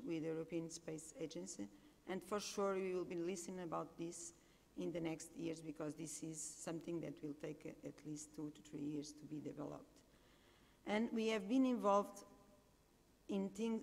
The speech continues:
that ranges from the design and development of the measurement system to the design of the optical component and the execution of the tests. So our contribution in this field is really, really a major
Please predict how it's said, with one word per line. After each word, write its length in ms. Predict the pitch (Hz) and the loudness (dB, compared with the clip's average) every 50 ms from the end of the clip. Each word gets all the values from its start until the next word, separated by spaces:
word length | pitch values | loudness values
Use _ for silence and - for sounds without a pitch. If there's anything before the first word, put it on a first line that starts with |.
| 175 165 | 0 2
that 240 | 175 170 170 - | 2 2 2 0
ranges 380 | - 185 180 175 170 175 170 - | 0 0 0 0 0 -2 -4 -4
from 260 | - - 165 165 170 | -2 0 0 2 2
the 80 | 165 165 | 0 0
design 420 | 147 170 165 160 185 190 208 226 | 0 -2 -2 0 2 2 2 2
and 140 | 240 226 208 | 2 0 2
development 500 | 196 214 202 202 196 196 - 196 190 175 | 2 4 4 4 4 2 0 -4 -2 -2
of 140 | 185 175 165 | -2 -2 -2
the 60 | 170 | -2
measurement 500 | 180 175 175 175 165 175 175 175 170 170 | -2 -2 -2 -2 -2 -2 -2 -2 -2 -2
system 400 | 170 - - 160 160 - - 180 180 180 180 - | -2 -4 -6 -8 -8 -8 -6 -8 -8 -8 -8 -8
to 80 | 190 | -6
the 120 | 165 170 170 | -6 -6 -6
design 460 | 156 170 160 165 185 185 208 208 196 | -6 -6 -4 -2 -2 -2 0 -2 -2
of 180 | 190 180 170 | -4 -4 -2
the 80 | 165 185 | 0 2
optical 540 | 175 175 175 - - - 180 - - 175 170 | 2 2 0 -2 -6 -8 -8 -4 -4 -4 -4
component 540 | 165 - 175 175 170 175 170 165 170 170 170 170 - - - - - - | -2 -2 -2 -2 0 0 2 2 2 0 -2 -6 -10 -16 -18 -20 -10 -4
and 140 | - 185 170 | -4 -2 0
the 60 | 180 | -2
execution 500 | 180 156 160 160 - 190 175 - - 165 | -2 -2 -4 -6 -4 -6 -6 -4 -4 -4
of 140 | 165 165 156 147 | -2 -2 -4 -6
the 60 | 156 147 - - 156 | -8 -10 -8 -6 -6
tests. 420 | 71 - - - - - - - - - - - - | -6 -6 -8 -12 -14 -14 -14 -14 -16 -20 -20 -20 -16
So 260 | - - - 160 156 | -8 -4 -2 2 2
our 280 | 160 156 165 202 226 233 | 4 4 6 6 6 4
contribution 680 | 226 - 226 208 - - 202 175 185 185 - - 185 180 | 4 0 -2 -2 -2 -2 -2 -2 -2 -4 -4 -4 -4 -2
in 180 | 175 170 170 | -2 -2 -2
this 200 | 165 170 - - | -4 -6 -8 -10
field 300 | - - 175 170 170 175 - - - - - - - - - | -8 -6 -4 -4 -4 -6 -8 -12 -16 -20 -20 -20 -20 -10 -8
is 220 | 311 170 156 151 | -6 -6 -4 -4
really, 320 | 160 170 180 170 170 170 160 | -4 -4 -2 -2 -2 -2 -2
really 420 | 147 160 165 160 156 160 156 - - - - - 160 | -2 -2 -2 -2 -2 -2 -4 -6 -8 -10 -10 -6 -4
a 40 | |
major 460 | 160 156 165 165 165 156 156 160 160 | -2 -2 -2 -2 -2 -4 -4 -4 -6